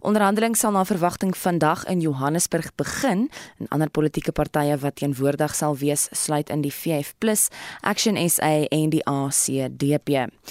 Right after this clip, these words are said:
Business Day berig ook hieroor, Coalition Talks Race into the Final Straight. In die Oos-Kaap berig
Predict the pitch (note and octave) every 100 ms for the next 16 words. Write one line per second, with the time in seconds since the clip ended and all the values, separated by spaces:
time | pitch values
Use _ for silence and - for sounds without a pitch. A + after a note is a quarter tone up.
0 | - - - F#3+ G3+ G3 - F#3 E3+ E3+
1 | - G#3+ G#3 E3 E3 F3+ A3+ C4 D#3 C#3
2 | C#3 C#3+ - D3 D3+ C#3 - C3+ C3 D#3+
3 | A3+ - G#3 A3 A#3+ A#3+ - D3 C#3 C#3
4 | C3 - - E3 - - _ _ - -
5 | - - G#3+ G#3 A#3+ A#3 G3 G3+ - F#3+
6 | E3+